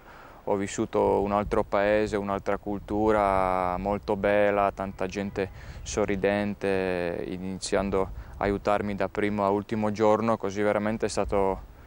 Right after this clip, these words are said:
sono stati undici anni belli belli. Sapevo che poi prima e poi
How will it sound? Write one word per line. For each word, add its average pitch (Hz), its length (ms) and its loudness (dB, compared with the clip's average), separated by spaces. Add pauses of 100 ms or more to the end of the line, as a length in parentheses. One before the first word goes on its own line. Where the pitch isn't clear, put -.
(360)
sono - 140 -6
stati 107 260 0
undici 110 640 2
anni 113 560 0
belli 110 420 2
belli. 113 760 2 (300)
Sapevo 101 560 0
che - 160 -4
poi 95 360 0
prima 95 300 -2
e 92 60 -2
poi 98 300 4